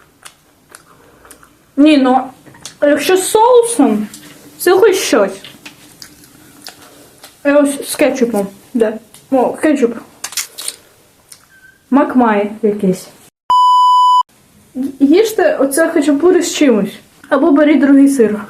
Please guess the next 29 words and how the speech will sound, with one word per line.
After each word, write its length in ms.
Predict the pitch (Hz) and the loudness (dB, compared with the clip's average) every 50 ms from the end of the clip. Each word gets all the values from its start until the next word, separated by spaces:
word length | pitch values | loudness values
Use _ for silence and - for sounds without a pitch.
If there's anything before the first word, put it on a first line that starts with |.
| - - - - - - - - _ _ _ _ _ _ _ _ _ _ _ | -18 -20 -20 -20 -20 -20 -20 -20 _ _ _ _ _ _ _ _ _ _ _
Бо 140 | 277 269 277 | -2 0 2
в 80 | 269 | 4
мене 260 | 269 285 311 359 370 - | 4 4 4 4 2 2
це 140 | - 311 | 2 0
був 280 | 277 247 285 311 302 302 | 2 2 2 2 2 2
якийсь 380 | 294 277 277 294 302 277 - 269 | 2 2 4 2 2 2 2 2
рандом 460 | 277 269 262 247 233 277 285 294 277 | 2 4 4 4 4 4 4 4 4
сир, 480 | 277 - - 277 277 285 285 302 302 - - | 2 0 2 2 4 4 2 0 -2 0 2
е, 280 | 233 233 233 240 247 247 | 2 4 4 4 4 2
з 540 | 226 226 240 254 254 247 247 247 247 254 254 254 254 - - - - - - - - - - - _ _ _ _ _ _ - - _ _ | 0 0 2 2 4 4 4 4 4 4 4 2 0 -2 -8 -18 -20 -20 -20 -20 -20 -20 -20 -20 _ _ _ _ _ _ -20 -20 _ _
магазину 760 | - 262 277 277 269 285 277 262 277 302 302 294 285 262 240 - - - - - _ _ _ - - - _ _ _ _ _ _ _ _ | 0 2 2 4 4 2 2 2 2 4 4 4 4 2 2 -2 -4 -10 -16 -20 _ _ _ -20 -20 -20 _ _ _ _ _ _ _ _
під 180 | - 254 220 247 | -2 -2 0 0
домом. 560 | 247 269 311 453 494 427 302 240 - - - - - _ _ _ _ _ _ - - - | 2 2 2 2 2 2 2 2 0 -2 -8 -14 -20 _ _ _ _ _ _ -20 -4 -2
Я 100 | 233 254 | 2 4
не 140 | 277 285 302 | 4 4 4
знаю, 320 | 285 302 302 285 262 247 240 | 4 4 2 2 2 2 0
якщо 240 | 233 233 - 294 | -2 0 0 2
взяти 240 | 277 311 - - 320 | 2 2 2 2 2
моцарелу, 540 | 311 302 285 277 - 294 277 269 247 226 220 | 4 2 2 2 2 2 2 2 2 0 0
таке 320 | 220 - 233 233 247 247 | -2 -2 -2 0 0 -2
ж 60 | 233 - | -2 -2
получиться 580 | - 240 240 285 359 381 - 440 - - 277 | -2 0 2 2 2 0 -2 -6 -4 -2 -2
чи 180 | - - - 240 | -2 0 0 0
ні? 160 | 226 214 214 214 214 - - _ _ _ _ _ - - - - - - _ _ _ - _ _ _ _ - - - - _ _ _ _ _ _ _ _ - - _ _ _ _ _ | 0 0 -2 -4 -8 -12 -18 _ _ _ _ _ -20 -20 -20 -20 -20 -20 _ _ _ -20 _ _ _ _ -18 -18 -18 -20 _ _ _ _ _ _ _ _ -20 -20 _ _ _ _ _
Чи 140 | - - 269 | -4 -2 0
взагалі 400 | 254 262 294 277 311 294 285 269 | 2 2 2 4 4 4 4 4
нічого 280 | 254 247 247 240 226 214 | 4 4 2 2 2 2
не 60 | 208 | 2
вийде? 320 | 208 208 208 202 208 208 | 2 2 2 2 0 -2